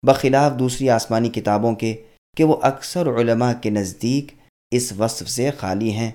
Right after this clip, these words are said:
واللہ اعلم۔ رسول اللہ صلی اللہ علیہ وسلم کی نبوت آپ کی صداقت اور دین اسلام کی حقانیت پر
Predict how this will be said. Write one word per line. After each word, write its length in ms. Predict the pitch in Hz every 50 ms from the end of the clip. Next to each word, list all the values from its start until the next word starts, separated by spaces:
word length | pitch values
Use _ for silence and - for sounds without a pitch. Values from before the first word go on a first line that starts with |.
| - _ _ _ _ _ -
واللہ 600 | 110 110 101 95 92 107 113 117 113 101 110 101 -
اعلم۔ 440 | 101 101 98 98 101 98 95 95 95 - _ _ _ _ - -
رسول 200 | 131 - 180 180
اللہ 180 | 185 196 220 214
صلی 200 | 208 202 180 185
اللہ 160 | 175 170 180
علیہ 540 | 180 175 175 160 139 143 156 160 160 156 151
وسلم 540 | 147 143 139 - 135 127 127 135 147 147 143
کی 260 | 143 - 160 170 160
نبوت 640 | 143 120 113 123 135 131 127 139 151 160 156 - - - _ _ _ _ _ -
آپ 260 | 117 127 139 135 -
کی 100 | - 127
صداقت 680 | 117 - 110 95 101 104 107 104 - 139 143 139 - - -
اور 120 | - 120
دین 300 | 110 107 131 143 151 151
اسلام 360 | 131 123 - 113 117 127 135
کی 160 | 131 - - 123 - -
حقانیت 640 | 110 - - 113 107 104 104 104 107 127 131 127 -
پر 180 | - 123 127